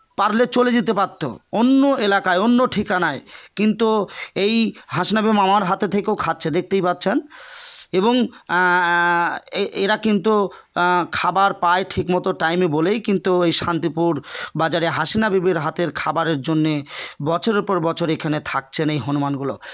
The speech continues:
তাছাড়াও দেখেন আপনি, আহ, আমিও কিন্তু হাতে করে খাওয়ালাম,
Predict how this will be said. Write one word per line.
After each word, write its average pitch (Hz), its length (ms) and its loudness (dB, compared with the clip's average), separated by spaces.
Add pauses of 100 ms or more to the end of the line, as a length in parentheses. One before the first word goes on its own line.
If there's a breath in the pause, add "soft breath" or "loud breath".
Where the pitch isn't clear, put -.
(300 loud breath)
তাছাড়াও 175 360 0
দেখেন 165 340 0
আপনি, 185 360 0 (420 loud breath)
আহ, 151 520 -4 (240 loud breath)
আমিও 196 320 0
কিন্তু 220 440 -2
হাতে 180 280 -2
করে 196 180 -2
খাওয়ালাম, 180 540 -2